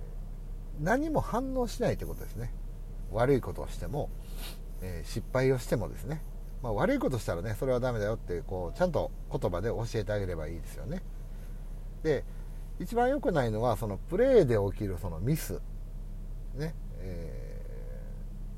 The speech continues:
ー、例えば、バントの話をしましたけど、野球でバントを失敗しました。ね。で、バントを失敗したっていうことは、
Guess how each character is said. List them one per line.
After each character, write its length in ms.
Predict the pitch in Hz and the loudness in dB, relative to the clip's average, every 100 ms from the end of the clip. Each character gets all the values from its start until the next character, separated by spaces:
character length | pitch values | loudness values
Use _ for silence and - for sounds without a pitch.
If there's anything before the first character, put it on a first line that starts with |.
| - - | -8 -4
ー、 100 | 113 | 0
例 60 | |
え 20 | 131 | 2
ば、 180 | 107 - - | 2 0 -4
バ 140 | - 107 | 0 2
ン 120 | 101 | 2
ト 120 | 107 | 0
の 80 | 104 | 0
話 340 | 110 117 90 | 0 -2 -2
を 60 | 87 | -4
し 140 | - | -6
ま 100 | 98 | -6
し 60 | 90 | -4
た 80 | 113 | -4
け 100 | 101 | -2
ど、 220 | 202 247 - - - - - - - - | -2 -2 -6 -8 -8 -8 -8 -8 -6 -4
野 160 | 92 90 | -4 -2
球 160 | 92 | -4
で 80 | 87 | -4
バ 160 | 90 101 | -2 -2
ン 80 | |
ト 100 | 92 | -2
を 80 | 82 | -4
失 140 | - - | -4 -4
敗 120 | 107 | -4
し 100 | 104 | -2
ま 60 | 180 | -2
し 80 | 165 | -2
た。 80 | 139 - - - - - - - - - - - | -4 -6 -8 -8 -8 -6 -8 -8 -8 -8 -8 -6
ね。 140 | 135 151 - | -6 -6 -4
で、 140 | 135 | -2
バ 180 | 120 190 | 2 2
ン 140 | 285 - - | 2 -4 -2
ト 160 | 135 113 | 2 2
を 80 | 90 | 2
失 200 | - 120 - | -2 -2 0
敗 180 | 135 | 2
し 60 | 156 | 4
た 100 | 208 | 2
っ 20 | |
て 100 | - | 2
い 40 | 95 | -2
う 20 | |
こ 80 | 85 | -2
と 100 | 110 | 2
は、 220 | 120 | 2